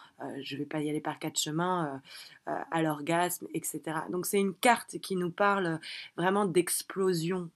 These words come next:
euh, de joie, euh, mais, euh,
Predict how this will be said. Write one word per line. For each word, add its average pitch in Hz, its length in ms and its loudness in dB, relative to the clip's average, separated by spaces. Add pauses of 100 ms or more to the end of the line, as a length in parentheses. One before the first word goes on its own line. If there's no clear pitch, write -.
(100)
euh, 143 320 -8 (760)
de 151 180 -2
joie, 185 500 8 (380)
euh, 147 420 -4
mais, 160 260 -2
euh, - 220 -6